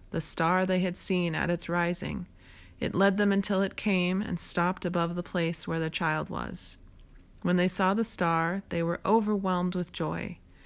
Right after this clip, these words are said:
Entering the house, they saw the child with Mary, his mother,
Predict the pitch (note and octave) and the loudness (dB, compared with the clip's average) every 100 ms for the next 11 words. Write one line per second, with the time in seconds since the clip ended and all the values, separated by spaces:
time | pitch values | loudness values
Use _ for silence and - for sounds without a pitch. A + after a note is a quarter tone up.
0 | - - - G3+ G3+ G#3 G3+ F#3+ - F3+ | -20 -10 2 4 4 2 2 2 2 2
1 | E3+ - - E3 - D#3+ E3 E3 F3+ F3 | 2 -4 -4 -2 0 0 0 -2 0 0
2 | E3+ F3+ - F3 F#3 E3+ D#3+ E3+ F3+ F3 | 0 -4 -2 0 0 0 -4 -4 -4 -2
3 | F3+ F3 E3 - | 0 0 0 -4